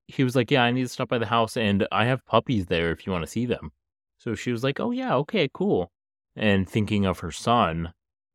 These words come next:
being like, "Oh, maybe I could get him a puppy for when he does come home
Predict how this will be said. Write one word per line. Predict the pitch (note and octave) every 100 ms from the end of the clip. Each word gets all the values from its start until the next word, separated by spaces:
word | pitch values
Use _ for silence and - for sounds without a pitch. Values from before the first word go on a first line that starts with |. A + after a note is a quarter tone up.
| _
being | G2+ F2
like, | D#2+
"Oh, | - G#2+
maybe | F2 D3 G2+
I | F#2+
could | G#2+
get | F#2+ F2
him | D#2+
a |
puppy | - G2+ A#2
for | G#2+ F#2+
when | F2
he | E2
does | F2+ G#2+
come | - D#2+
home | E2 -